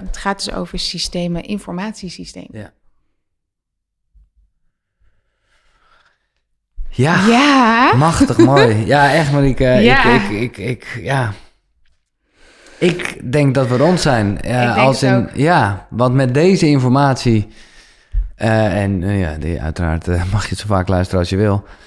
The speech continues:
Speaker 2: eh, is er voor de volgende aflevering, de laatste aflevering,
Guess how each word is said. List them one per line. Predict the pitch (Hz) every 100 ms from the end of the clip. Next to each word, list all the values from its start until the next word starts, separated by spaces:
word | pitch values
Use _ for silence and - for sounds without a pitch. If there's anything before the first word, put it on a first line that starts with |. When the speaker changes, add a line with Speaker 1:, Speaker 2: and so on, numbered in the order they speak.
| _ _
Speaker 2:
eh, | 107 104 101 101 98
is | - 117 -
er | 104
voor | 98 101 95 98 50 90
de | 95
volgende | 110 151 135
aflevering, | 120 113 107 107
de | 98
laatste | 110 127 123
aflevering, | 110 110 101 101 95 95